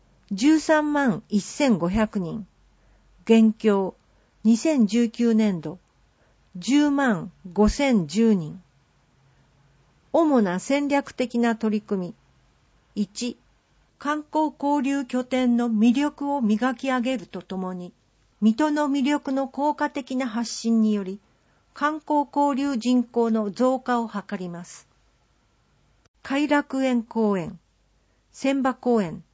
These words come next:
の整備、民間活力の活用による魅力の向上。水戸城歴史的建造物を活用したイベントの開催。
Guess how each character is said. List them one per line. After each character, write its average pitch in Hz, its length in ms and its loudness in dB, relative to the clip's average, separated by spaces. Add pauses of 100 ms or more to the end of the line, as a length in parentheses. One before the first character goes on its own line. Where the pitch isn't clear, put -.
(140)
の 269 160 -2
整 240 320 0
備、 - 160 -12 (580)
民 277 220 2
間 269 260 -4
活 262 300 -4
力 214 260 0
の 165 140 -10
活 208 320 -4
用 226 160 4
に 208 120 2
よ 202 140 0
る 170 100 -10
魅 180 180 -2
力 226 280 2
の 208 140 2
向 185 260 -6
上。 170 300 -10 (1400)
水 220 160 2
戸 311 200 2
城 190 340 0 (160)
歴 214 340 0
史 - 180 -6
的 262 300 -6
建 269 260 -2
造 269 220 0
物 185 340 -8
を 170 80 -8
活 - 380 -10
用 214 180 0
し - 140 -10
た - 300 -10
イ 202 100 -2
ベ 254 200 0
ン 254 80 -6
ト 247 140 -2
の 233 140 0
開 208 220 -6
催。 185 380 -10